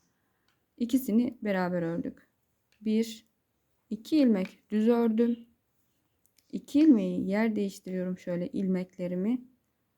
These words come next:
ve sağa doğru kesme yapmış oluyorum. İki ilmek ters. Bakın şu ortada bir tane ilmeğimiz var. Bir ilmek çıkardım.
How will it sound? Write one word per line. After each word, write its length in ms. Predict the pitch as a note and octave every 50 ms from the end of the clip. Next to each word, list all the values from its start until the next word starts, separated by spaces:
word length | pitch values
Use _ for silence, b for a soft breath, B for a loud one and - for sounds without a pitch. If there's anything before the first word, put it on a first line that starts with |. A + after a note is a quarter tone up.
| _ - A#3
ve 100 | A3+ A3+
sağa 380 | A3+ - A#3 A3 A3 G#3 G3+
doğru 260 | G#3 G3 F#3 F#3 F#3+
kesme 420 | F#3+ - - F#3 - - - A3 G#3
yapmış 380 | F#3 F3+ - - G#3 G#3+ - - -
oluyorum. 420 | F#3+ F3 E3 E3 E3+ F3 F3+ F3 - _ _ _ _ _ _ _ _ _ _ _ _ _ _ _ _ _ _ _ _ _ _ _ _ _ _ _ _ -
İki 280 | G3 - - - C#4 D4
ilmek 460 | C#4+ B3 G#3 E3+ E3+ F3 - - _ _
ters. 560 | - - F3 E3 E3+ E3+ - - - - - _ _ _ _ _ _ _ _ _ _ _ -
Bakın 220 | A#3 A3+ A3+ G3 G3+
şu 280 | - - - - A3+
ortada 600 | - - - G#3+ G#3+ G#3 G#3+ A3+ G#3+ G3+ G#3 G#3 - _ _ _ _ _ _ G#3+
bir 160 | G#3 A3 A3
tane 280 | - G#3 F#3+ G3 G3 F#3+
ilmeğimiz 460 | G3 G3 G3 G3 G3 G3 F#3+ F#3 F#3
var. 180 | F#3 G#3+ A#3+ - - _ _ _ _ _ _ _ _ _ _ _ _ _ _ _ _ _ -
Bir 380 | G3 G3+ A3+ A#3 A#3+ A#3 A#3 A#3 -
ilmek 420 | A#3+ A#3 A3+ A#3 A3+ A3+ A3+ -
çıkardım. 720 | - - - A3+ A3 A3 A3 G#3+ G#3+ A3+ A3+ A3+ A3+ -